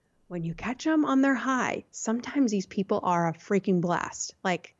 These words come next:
they can be the most fun person that you love to hang out with, but they just come with this liability that you're always trying to manage. But once you're aware of it, then you can manage it yourself. 'Cause sometimes these people aren't even,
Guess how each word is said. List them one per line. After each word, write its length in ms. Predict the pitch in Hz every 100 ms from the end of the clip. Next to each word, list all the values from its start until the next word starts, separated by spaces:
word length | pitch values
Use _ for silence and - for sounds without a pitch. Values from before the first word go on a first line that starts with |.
| _ -
they 120 | 226
can 180 | 262 220
be 300 | 196 180 170
the 140 | 196
most 260 | 202 190 190
fun 220 | 185 175
person 500 | 190 165 175 156 - -
that 160 | 180
you 120 | 190 180
love 200 | 175 170
to 100 | 214
hang 180 | 208 170
out 160 | 170 -
with, 240 | - - - _ _ _
but 240 | 202 - -
they 200 | 190 190
just 200 | 185 -
come 300 | - 254 196
with 220 | 175 180
this 320 | 170 160 - -
liability 720 | 180 170 165 185 226 196 - -
that 80 | -
you're 160 | 190
always 240 | 180 185 180
trying 220 | 180 175
to 40 |
manage. 540 | 170 180 180 - - - - _
But 80 | 208
once 260 | 254 294
you're 80 | 330
aware 340 | 233 208 214 269
of 80 |
it, 220 | 339 370 - _ _
then 160 | 240 233
you 140 | 277
can 180 | 277 226
manage 360 | 208 190 180 180
it 80 |
yourself. 420 | 180 - - - -
'Cause 100 | -
sometimes 300 | 190 190 180
these 120 | 170
people 260 | 190 175
aren't 260 | 175 170 170
even, 380 | 170 170 160